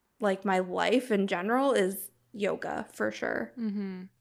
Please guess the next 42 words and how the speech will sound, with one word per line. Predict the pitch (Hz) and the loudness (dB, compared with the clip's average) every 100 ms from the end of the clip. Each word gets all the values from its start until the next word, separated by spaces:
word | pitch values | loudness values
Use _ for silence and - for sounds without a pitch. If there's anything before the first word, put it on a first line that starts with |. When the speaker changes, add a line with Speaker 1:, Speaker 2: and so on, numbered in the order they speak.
| _ | _
Speaker 2:
Yeah, | 208 202 180 175 | -6 -4 -4 -4
walking's | 214 202 - 311 302 | 2 2 4 0 2
another | 214 190 185 175 | 2 0 0 -4
good | 175 175 | -4 -6
one | 175 180 180 | -6 -6 -8
too, | - 196 180 - | -8 -6 -6 -4
especially | 185 - 202 - 214 | -4 -2 -4 -2 -4
if | 208 | -4
you | 190 | -8
walk, | 180 165 175 - - | -6 -4 -4 -6 -8
like, | 170 165 - | -8 -8 -14
just | - 185 | -14 -12
by | - 180 | -4 -4
yourself | 180 180 - 170 180 185 | -4 -6 -4 -4 -6 -8
without | 175 175 175 | -8 -8 -8
music | 180 170 170 180 190 | -10 -12 -10 -10 -8
or | 196 | -6
anything, | 185 196 202 208 208 226 - - - - - - | -6 -6 -8 -8 -8 -10 -14 -20 -20 -20 -18 -6
and | 190 | -2
just | 214 190 190 | 0 -2 -2
Speaker 1:
Yeah. | |
Speaker 2:
take | 190 175 - | -6 -8 -6
the | 180 | -8
time | - 170 175 180 | -6 -6 -6 -10
to, | 175 175 _ | -12 -14 _
like, | 180 180 - - | -10 -10 -12 -10
think | 180 175 | -8 -8
about, | 165 165 170 - - _ _ 262 233 | -8 -6 -6 -8 -12 _ _ -20 -14
you | 190 | -12
know, | 170 170 | -10 -10
your | 175 190 | -6 -6
day | 180 208 214 202 185 | 0 4 4 2 0
or | 175 170 170 175 _ _ _ | -2 -4 -6 -10 _ _ _
your | 190 190 | -8 -8
future | - 226 220 - 185 | -4 -2 -2 -2 -4
or | 175 170 170 170 _ _ - _ | -4 -6 -8 -12 _ _ -20 _
how | - 185 | 4 4
you're | 185 190 | 4 -2
feeling | 185 196 190 185 180 | -2 -4 -2 -4 -6
in | 175 | -8
that | 175 170 - | -8 -10 -8
moment. | 185 185 185 - 214 | -6 -6 -10 -10 -14